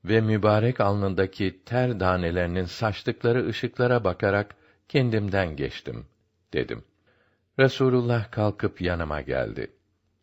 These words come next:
Gözlerimin arasından öptü ve, "Ya Ayşe, Allahü Teala sana iyilikler versin. Beni sevindirdiğin gibi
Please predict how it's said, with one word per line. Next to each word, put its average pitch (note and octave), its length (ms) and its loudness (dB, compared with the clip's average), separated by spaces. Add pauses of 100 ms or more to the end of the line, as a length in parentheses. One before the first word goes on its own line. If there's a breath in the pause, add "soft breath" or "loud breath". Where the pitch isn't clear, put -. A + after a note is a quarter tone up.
(480)
Gözlerimin A2+ 640 2
arasından E2+ 680 -2
öptü G2+ 460 -4 (380 soft breath)
ve, F2 340 2 (840)
"Ya G2+ 280 2
Ayşe, C2+ 840 -2 (1080)
Allahü A2+ 500 4
Teala F2+ 600 4 (420)
sana G2+ 480 0 (220)
iyilikler F#2+ 800 2
versin. A#1+ 560 -4 (880)
Beni C3+ 240 2
sevindirdiğin F2 880 0
gibi D#2 380 -2